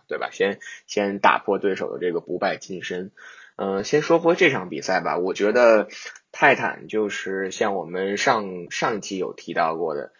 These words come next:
就是上一期我们说他打比尔的时候，六次打到红区，六次直接全换成了，转换成了达阵。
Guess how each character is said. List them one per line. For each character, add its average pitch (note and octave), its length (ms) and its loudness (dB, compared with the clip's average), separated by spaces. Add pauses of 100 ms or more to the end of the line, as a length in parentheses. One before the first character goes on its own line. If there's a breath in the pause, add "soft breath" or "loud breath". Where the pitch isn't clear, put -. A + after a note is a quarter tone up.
(200 loud breath)
就 G2+ 140 -2
是 F#2+ 340 -2
上 A#2+ 300 2
一 F#2+ 60 -6
期 G#2+ 260 2
我 G2+ 140 4
们 E2 100 -10
说 G#2+ 220 0
他 A2+ 100 -2
打 - 160 0
比 F#2 220 -4
尔 G2+ 160 2
的 A#1 120 -8
时 - 140 -6
候， E2+ 220 -6
六 A2 260 4
次 G2 220 -2
打 - 120 -4
到 F2+ 200 -2
红 F2+ 240 -12
区， G2 220 -6
六 G#2 200 0
次 F#2+ 240 -8
直 - 160 -8
接 G2+ 260 0
全 - 260 -4
换 A2 200 0
成 D#2 140 -12
了， F2+ 100 -8
转 - 160 -4
换 F2 160 -10
成 E2+ 140 -12
了 F2 80 -10
达 F2 200 -2
阵。 G2+ 220 -6